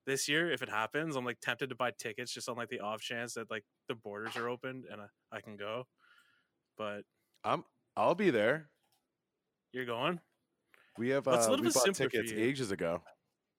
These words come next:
Speaker 1: Mm, yeah, it's, like, it's
Speaker 2: Yeah,
Speaker 1: been
Speaker 2: that's
Speaker 1: simpler
Speaker 2: true.
Speaker 1: for
Speaker 2: I
Speaker 1: you. Like,
Speaker 2: live
Speaker 1: you're
Speaker 2: here.
Speaker 1: closer. The border issue isn't there. I'll see.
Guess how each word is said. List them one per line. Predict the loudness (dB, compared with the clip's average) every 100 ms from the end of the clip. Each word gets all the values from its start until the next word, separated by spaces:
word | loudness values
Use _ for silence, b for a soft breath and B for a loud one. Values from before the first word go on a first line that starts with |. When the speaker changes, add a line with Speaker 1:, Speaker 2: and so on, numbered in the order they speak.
| _ _ _ _ _ _ _ _ -16
Speaker 1:
Mm, | -14 -14 -18 _ -12
yeah, | -8
it's, | -4
like, | -4 -4
it's | 0
Speaker 2:
Yeah, | 2
Speaker 1:
been | 4
Speaker 2:
that's | 2
Speaker 1:
simpler | 2 -2
Speaker 2:
true. | -2
Speaker 1:
for | -2
Speaker 2:
I |
Speaker 1:
you. | -2
Like, | -2
Speaker 2:
live | -2
Speaker 1:
you're | -2
Speaker 2:
here. |
Speaker 1:
closer. | -2 -2 -2 0 0 0 -2 -8 _
The | -14
border | -8 -6 -4 -2 -4
issue | -6 -8 -8 -8 -12 _ _ _ _ _ -16
isn't | -12 -12 -14 _ _ _ _ _ _ _
there. | -6 -2 -4 -6 _ _ _ _ _ _ _ _ _ _ _ _ _ _ _ _ _
I'll | -8
see. | -8 -8